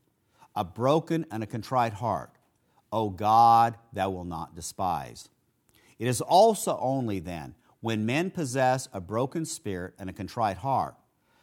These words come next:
that their offerings and worship to God shall be accepted. Pride and unbelief in men's hearts, separating them from the spiritual and divine rest of God. It is impossible then, if we are tormented within,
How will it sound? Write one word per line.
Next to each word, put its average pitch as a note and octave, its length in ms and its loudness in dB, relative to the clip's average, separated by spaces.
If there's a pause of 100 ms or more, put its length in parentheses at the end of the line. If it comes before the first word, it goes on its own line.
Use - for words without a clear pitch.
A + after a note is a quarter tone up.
(140)
that B2 200 2
their G#2+ 240 -2
offerings E3 640 2
and A2+ 300 -4
worship C3+ 440 -6
to D#3+ 80 -8
God G2+ 400 0
shall E2 280 -8
be F#2+ 120 -8
accepted. A#2+ 540 -8 (1040)
Pride E3+ 340 8
and F#3+ 140 0
unbelief A#2+ 560 -2
in G#2+ 120 -4
men's B2+ 280 -6
hearts, F2 540 -6 (380)
separating F3 800 0
them C3 220 -2
from A2+ 280 -4
the F#2+ 60 -8
spiritual C#3+ 580 -6
and A2+ 140 -8
divine F#2 400 -6
rest D#2 280 -10
of E2+ 120 -14
God. F#2 440 -4 (640)
It F#2+ 100 -8
is B2+ 120 -2
impossible D3+ 680 4
then, D#2+ 380 -10 (340)
if - 120 -16
we C3 160 0
are A#2+ 100 0
tormented F#3 640 -4
within, F#2+ 600 -6